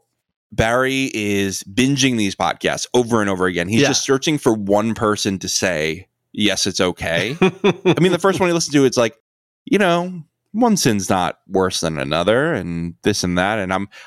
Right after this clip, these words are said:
Speaker 1: I'm
Speaker 2: Except
Speaker 1: thinking,
Speaker 2: murder.
Speaker 1: "Oh, this is gonna be his validation." Except murder. Yeah, yeah. So
Speaker 2: <laughs>
Speaker 1: he, he turns that he needs to, he needs a new podcaster. Next episode, uh, it's, it's so true. And it's not just, I don't wanna, like, rag on Christianity here. It's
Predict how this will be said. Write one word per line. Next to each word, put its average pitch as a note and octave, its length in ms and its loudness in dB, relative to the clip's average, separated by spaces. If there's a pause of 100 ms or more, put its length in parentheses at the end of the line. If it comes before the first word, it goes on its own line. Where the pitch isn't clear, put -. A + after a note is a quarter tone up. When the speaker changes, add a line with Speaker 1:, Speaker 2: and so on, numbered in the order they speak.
Speaker 1:
I'm A2 100 0
Speaker 2:
Except B2+ 140 2
Speaker 1:
thinking, A2+ 160 0
Speaker 2:
murder. G#2+ 240 0
Speaker 1:
"Oh, - 20 -4
this A2+ 160 -4
is A2+ 100 -6
gonna A2 140 -2
be G#2 120 2
his G2+ 100 0
validation." G2 720 0 (240)
Except G#2+ 320 0
murder. D#2 320 -2
Yeah, F2 220 0 (120)
yeah. - 280 0
So F3+ 200 2
Speaker 2:
<laughs> D#3+ 360 2
Speaker 1:
he, D3+ 160 2 (260)
he C#3+ 160 0
turns B2+ 360 -2
that A2+ 200 2
he A2 100 -4
needs A2 220 -4
to, A2+ 140 -2
he B2 180 2
needs B2+ 240 2
a B2 60 0
new A2+ 100 2
podcaster. F#2+ 720 0
Next A#2 280 0
episode, F2+ 640 0 (560)
uh, A#2+ 240 0
it's, - 400 -2 (420)
it's D#3 200 2
so F3 340 2
true. C#3+ 420 2
And A#2 100 2
it's B2 140 -2
not C#3+ 260 0
just, A#2+ 240 0
I B2+ 80 2
don't C3+ 160 0
wanna, A#2+ 160 0
like, G#2+ 300 -2 (100)
rag G2+ 360 0
on G2 160 0
Christianity F2+ 540 -2
here. F2 200 0
It's - 180 -4